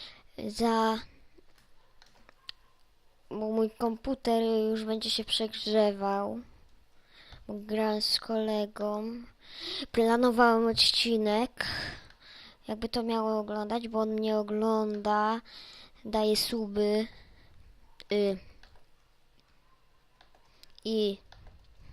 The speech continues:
i po prostu mnie lubi. Pomimo nagrałem dopiero pierwszy odcinek, on mnie już lubi, dla-, dlatego go też przy-,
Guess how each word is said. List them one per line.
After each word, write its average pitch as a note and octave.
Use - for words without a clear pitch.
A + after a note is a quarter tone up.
i A3+
po A3
prostu A3
mnie G#3+
lubi. G#3
Pomimo A3
nagrałem A3
dopiero A3
pierwszy G#3+
odcinek, F#3+
on G3
mnie G3+
już G3
lubi, G3
dla-, F#3+
dlatego G#3+
go G#3+
też -
przy-, -